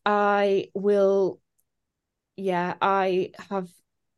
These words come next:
been known on occasions to, hours will pass, I'll have not eaten, I'll have not drank anything. It'll be the early hours and I'll be like,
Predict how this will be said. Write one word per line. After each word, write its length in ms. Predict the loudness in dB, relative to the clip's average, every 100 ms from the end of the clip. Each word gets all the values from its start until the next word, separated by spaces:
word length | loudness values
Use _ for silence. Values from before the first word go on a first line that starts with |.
| _ _
been 360 | -6 -2 0 0
known 200 | 0 -2
on 80 | -2
occasions 880 | -4 -4 -2 -2 -4 -4 -6 -8 -14
to, 500 | -8 -2 0 0 -2
hours 340 | -2 -2 -4 -4
will 160 | -8
pass, 500 | -8 -6 -4 -4 -10 -6
I'll 160 | -4
have 100 | -2
not 220 | -2 -4 -2
eaten, 480 | -4 -4 -8 -6
I'll 100 | -4
have 160 | -4 -4
not 240 | -6 -8 -10
drank 420 | -8 -6 -6 -8
anything. 720 | -8 -8 -8 -8 -6 -6 -6 -12 _ _ -14 -14 -4
It'll 180 | -2 0
be 120 | 0
the 180 | 2 2
early 280 | 4 2 2
hours 340 | 2 0 0
and 80 | -6
I'll 80 | -6
be 80 |
like, 160 | -6 -6